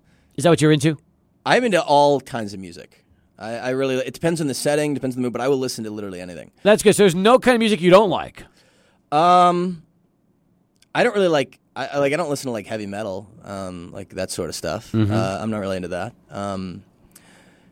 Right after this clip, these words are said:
Speaker 2: maybe look, I, I don't, I'm not a big, like, classical music guy, but I'll go, like, with classic rock, like, fifties, sixties. I'll throw it back with, like, you know, C C R,
Speaker 1: All
Speaker 2: and
Speaker 1: right.
Speaker 2: Stones, Beatles, that sort of thing.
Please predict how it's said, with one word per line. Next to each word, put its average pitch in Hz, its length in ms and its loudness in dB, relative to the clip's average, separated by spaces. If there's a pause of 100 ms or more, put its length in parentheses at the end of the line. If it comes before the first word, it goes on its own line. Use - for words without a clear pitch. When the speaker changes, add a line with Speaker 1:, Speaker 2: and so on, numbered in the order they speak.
(320)
Speaker 2:
maybe 139 220 -4
look, 113 260 -2
I, - 80 -6
I 123 60 -4
don't, 123 180 0
I'm 123 100 0
not 117 120 4
a - 40 2
big, - 140 -4
like, 101 160 -8
classical 107 480 -4
music 92 340 -14
guy, 98 200 -8
but 113 140 -8
I'll 135 140 4
go, 180 160 4
like, 120 240 2
with 104 100 -8
classic 113 420 -6
rock, 107 380 -6
like, 95 140 -12
fifties, 107 340 -10
sixties. 104 380 -8
I'll 107 60 -6
throw 107 160 -2
it 95 80 -6
back 101 280 -8
with, 92 120 -14
like, 92 180 -8
you 92 60 -10
know, 92 60 -10
C - 200 -8
C 95 240 -6
R, 101 280 -4
Speaker 1:
All 104 60 2
Speaker 2:
and 113 80 4
Speaker 1:
right. 110 200 2
Speaker 2:
Stones, 98 580 -6
Beatles, 101 400 -6
that 98 140 -8
sort 104 160 -4
of 95 60 -10
thing. 104 320 -6